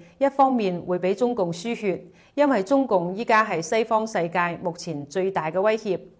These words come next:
另外一個方面，亦都會喺相當嘅程度上傷害到美國嘅經濟。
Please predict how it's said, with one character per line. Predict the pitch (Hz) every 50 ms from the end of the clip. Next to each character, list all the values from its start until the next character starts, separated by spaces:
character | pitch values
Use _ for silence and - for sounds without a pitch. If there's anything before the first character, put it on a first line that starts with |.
| _ _ - _ _ -
另 | - 190 185 185
外 | 185 185 180 208
一 | 240
個 | 240 226
方 | 208 240 226 220 226
面， | 220 202 180 175 170 - - - - -
亦 | 190 185
都 | 180 - 277 254
會 | 214 190 185
喺 | 180 175 202
相 | 202 - 277 269 269 262
當 | 254 240 240 247
嘅 | 226 196
程 | 196 - 165 143
度 | 151 175 165 170
上 | - 190 170 165 165 165 - - - _ -
傷 | - 240 226 226 220
害 | 202 170 165
到 | 170 165 185
美 | 208 190 160 160
國 | - 180 170
嘅 | 170 185 170
經 | 185 208 214 208
濟。 | 208 208 180 175 180